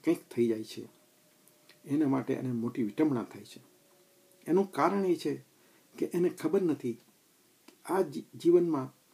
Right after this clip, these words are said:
બનતા બધા જ પ્રસંગો પર કોઈ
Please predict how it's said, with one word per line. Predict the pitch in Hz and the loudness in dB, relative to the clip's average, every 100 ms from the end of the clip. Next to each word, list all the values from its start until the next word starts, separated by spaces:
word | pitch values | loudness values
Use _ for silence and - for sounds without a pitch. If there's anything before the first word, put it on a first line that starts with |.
| _ _ | _ _
બનતા | 135 170 165 160 | 2 2 2 2
બધા | 151 117 175 | 2 2 2
જ | 196 - | 2 0
પ્રસંગો | 156 185 170 147 | -2 0 2 0
પર | - 120 - - _ - _ _ _ | 0 -4 -4 -12 _ -20 _ _ _
કોઈ | 139 127 | 2 4